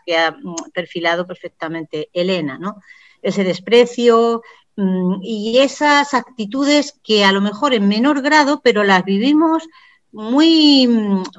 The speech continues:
muy constantemente, ¿no? Como es ese desprecio de, "Va, eso no lo ves, eso no es como tú lo ves", incluso delante de gente, ¿no? De amistades o tal, "Eso no es como tú lo ves.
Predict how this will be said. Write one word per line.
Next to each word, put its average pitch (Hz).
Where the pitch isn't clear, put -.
muy 277
constantemente, 254
¿no? 202
Como 202
es 214
ese 240
desprecio 226
de, 220
"Va, 311
eso 269
no 311
lo 269
ves, 262
eso 302
no 302
es 285
como 233
tú 220
lo 175
ves", 214
incluso 196
delante 190
de 170
gente, 233
¿no? 214
De 175
amistades 165
o 180
tal, 185
"Eso 277
no 294
es 262
como 208
tú 175
lo 175
ves. 269